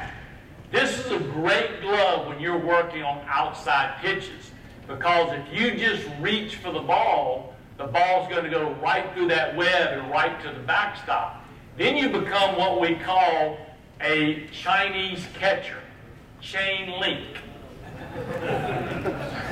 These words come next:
Okay, so this is a very good glove for especially outside pitches.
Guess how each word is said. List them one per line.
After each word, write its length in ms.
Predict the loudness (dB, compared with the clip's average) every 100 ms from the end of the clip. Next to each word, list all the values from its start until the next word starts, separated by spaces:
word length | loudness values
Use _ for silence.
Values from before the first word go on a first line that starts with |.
| 0
Okay, 420 | 0 2 2 0 -6 -14 -10
so 140 | -6 2
this 220 | 4 4
is 100 | 0
a 120 | -2
very 420 | 2 4 4 2
good 240 | 0 -2 2
glove 420 | 6 6 6 2
for 140 | -4
especially 500 | -2 4 4 4 0
outside 720 | 2 2 0 0 2 2 0
pitches. 340 | -2 -2 -4